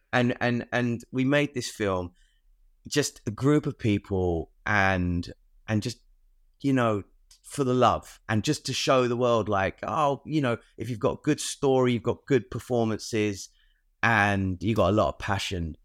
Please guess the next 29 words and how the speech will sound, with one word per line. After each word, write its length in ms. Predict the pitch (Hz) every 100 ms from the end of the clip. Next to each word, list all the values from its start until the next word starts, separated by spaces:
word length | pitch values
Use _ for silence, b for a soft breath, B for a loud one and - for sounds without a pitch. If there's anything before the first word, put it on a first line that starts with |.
| _ _
you 160 | 104 104
can, 240 | 101 92
you 140 | - 104
can 160 | 95
make 240 | 92 82 -
something. 480 | 80 80 - 67 - -
And 140 | 104
we 100 | 104
did 220 | 95 113
it, 280 | 107 101 -
and 180 | 101 98
it 160 | 95 -
was, 420 | 98 87 - - _ _ -
I, 140 | 131 -
I 160 | 107 127
wish, 760 | 127 127 156 107 - - - _ _
one 160 | 123 135
of 60 |
my 80 | 131
biggest 540 | 113 - 147 135 -
regrets 600 | 127 110 117 73 - - - _ - _
is 160 | 104 98
not 280 | 120 - -
documenting 680 | 120 - 120 110 110 117 110
the 80 |
process 540 | 107 117 110 - 110 -
of 80 | 104
making 340 | 98 - 101
Convenience, 880 | - 92 98 95 92 98 101 -